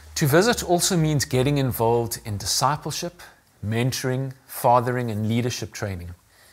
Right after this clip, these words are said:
We have no intention of providing physical food only, but we seek to change lives for eternity,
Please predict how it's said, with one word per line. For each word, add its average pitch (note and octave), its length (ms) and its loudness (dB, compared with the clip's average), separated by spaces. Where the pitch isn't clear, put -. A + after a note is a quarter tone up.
We E3 180 4
have E3 140 6
no B2 320 4
intention A#2 540 -2
of F2+ 120 -10
providing G#2+ 440 -2
physical A#2+ 440 -4
food A2 360 -4
only, G#2 300 -6
but G#2+ 160 -2
we E3+ 140 4
seek F#3 380 0
to - 220 -2
change E3+ 480 0
lives B2 300 2
for A2+ 180 -4
eternity, C3 580 -6